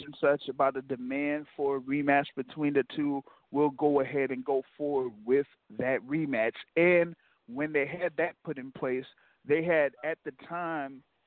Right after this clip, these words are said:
tried to have Dylan White fight Dominic Breazeale for that interim W B C heavyweight championship at that particular time. But my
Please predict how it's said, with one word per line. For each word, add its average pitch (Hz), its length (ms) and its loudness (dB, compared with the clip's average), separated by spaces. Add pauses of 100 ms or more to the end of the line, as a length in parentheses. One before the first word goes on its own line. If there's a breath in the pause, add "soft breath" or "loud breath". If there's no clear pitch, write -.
(240)
tried 147 280 2
to 143 140 -6
have 139 380 -4 (380)
Dylan 165 340 -8
White 143 260 2 (240)
fight 139 320 2
Dominic 143 360 -8 (100)
Breazeale 139 520 0 (140)
for 147 340 2 (100)
that 135 200 4 (140)
interim 147 420 -2
W 143 340 0
B 147 240 -6
C 143 140 -12 (180)
heavyweight 131 440 -4 (120)
championship 123 720 -4 (340 soft breath)
at 127 220 4
that 131 160 -4
particular 147 580 -2
time. 143 360 -6 (580 soft breath)
But 185 280 2 (520)
my 175 300 -4